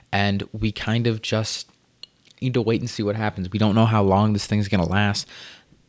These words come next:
and how this is going to affect the overall sports world. I think a big indicator of long-term, um, how this is going to affect sports, at a, especially college sports,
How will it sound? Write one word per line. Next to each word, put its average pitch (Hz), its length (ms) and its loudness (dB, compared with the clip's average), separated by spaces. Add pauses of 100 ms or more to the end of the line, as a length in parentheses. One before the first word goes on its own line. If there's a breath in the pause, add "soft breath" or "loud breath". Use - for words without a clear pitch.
(400)
and 92 420 -4 (400)
how 95 240 -4
this 95 160 -6
is 101 160 -4
going 95 240 0
to 101 280 -2
affect - 440 -6
the - 180 -4
overall 92 640 0
sports - 380 -2
world. 69 260 -6
I 98 140 -2
think 98 320 -4 (400 loud breath)
a 101 80 -2
big 98 480 -2 (920)
indicator 101 540 2
of 92 320 -4
long-term, 98 640 -2 (360 loud breath)
um, 90 340 -10
how 95 100 -6
this 95 160 -2
is 92 140 -4
going 87 240 -2
to - 60 -4
affect - 260 -6
sports, - 320 -4
at 73 80 -4
a, 95 140 -8 (240)
especially 98 400 -4
college 127 380 2
sports, - 340 0